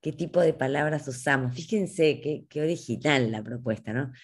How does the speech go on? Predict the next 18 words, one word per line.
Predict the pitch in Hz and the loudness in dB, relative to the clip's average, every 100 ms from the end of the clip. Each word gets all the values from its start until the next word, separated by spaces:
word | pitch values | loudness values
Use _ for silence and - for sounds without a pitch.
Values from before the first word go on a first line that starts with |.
| - _ _ _ | -20 _ _ _
¿Qué | 226 | -4
tipo | 240 247 247 - | -2 -4 -4 0
de | 226 156 | 2 2
palabras | - 120 117 135 156 135 | 2 0 2 2 0 -2
usamos? | 127 - 131 123 - | -6 -4 -2 -4 -4
¿Cuántas | 156 156 156 127 | -6 -6 -6 -6
sílabas | 175 170 143 123 - | -2 -2 -2 -4 -6
tienen | 131 123 | -4 -4
esas | 120 127 123 | -4 -6 -6
palabras? | 123 117 110 123 127 - _ _ | -6 -4 -4 -6 -8 -16 _ _
¿Qué | 175 | 2
dice | 175 170 147 | 2 2 2
eso | 151 156 | 2 -2
de | 131 | -2
nosotros? | 120 123 147 135 123 123 131 - _ _ _ _ _ | -4 -4 -4 -4 -2 -4 -4 -12 _ _ _ _ _
Y | 131 131 | -8 2
probablemente | 160 175 190 175 175 185 180 185 - - _ _ _ _ _ _ _ _ - | 4 6 4 4 2 4 6 4 2 -6 _ _ _ _ _ _ _ _ -6
allí | 139 139 147 160 156 | -4 -4 -4 -4 -4